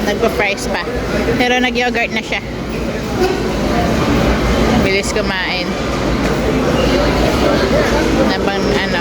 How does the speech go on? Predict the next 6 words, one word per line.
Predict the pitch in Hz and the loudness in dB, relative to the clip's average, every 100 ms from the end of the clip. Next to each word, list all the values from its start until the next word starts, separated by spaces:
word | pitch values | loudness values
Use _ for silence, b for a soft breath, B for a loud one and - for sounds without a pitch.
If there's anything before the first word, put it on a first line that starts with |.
| 175 | 0
nagwa-watch. | - 185 190 196 180 165 - - - - - - - - - - - - - - 320 302 - - - | 0 0 2 2 2 0 -2 -2 -2 -2 -2 -2 0 0 0 0 0 0 0 2 2 2 2 2 2
Saan | 302 | 2
si | 311 269 | 4 2
Daddy? | 226 240 247 196 - - | 2 0 0 0 0 0
Ah, | 247 277 277 254 - - 220 | 0 0 0 0 0 0 2
umihi | 226 233 | 2 2